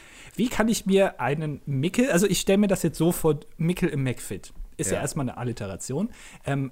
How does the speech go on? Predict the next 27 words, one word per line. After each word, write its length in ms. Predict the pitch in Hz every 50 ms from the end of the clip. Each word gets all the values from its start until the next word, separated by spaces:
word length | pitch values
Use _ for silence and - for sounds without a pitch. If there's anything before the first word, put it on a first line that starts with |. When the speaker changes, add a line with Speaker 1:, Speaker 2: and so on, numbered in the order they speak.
| -
Speaker 1:
ich 100 | - 135
stell 160 | - - 196 226
mir 80 | 262
das 160 | 220 185 -
so 120 | - 202 196
vor, 160 | - 214 202
dass 180 | 180 175 - -
du 200 | 175 170 170 - -
ein 80 | 151
schönes 640 | - - - 180 196 202 202 202 190 - - 143 127
weißes 340 | 113 135 165 - - 151 -
Feinripp-Unterhemd 920 | - - 147 143 180 190 165 139 107 - - 117 104 - 92 92 95 107 98
anhast. 460 | 92 92 92 98 147 180 - - - - - -
Nur 180 | 143 139 135 143
ein 40 | 107
Speaker 2:
Mhm. 60 | 98
Speaker 1:
Feinripp-Unterhemd. 880 | 101 101 95 98 104 107 - - 104 104 - 95 101 131 202 214 - - - -
Speaker 2:
Ja. 160 | 104 101 - 131 - -
Speaker 1:
Und 180 | - 190 185 185
so 80 | 196
eine, 160 | 190 185 170 156 - - - - - - - - -
so 140 | 151 - 160
eine 120 | 156 143
kurze, 720 | - - - - 220 247 - - 226 226 226 214 220 - - - - - - - - - - - - - -
aber 300 | - - 131 151 - - -
über 240 | 214 208 240 226
die, 460 | 185 - 165 156 156 160 160 180 -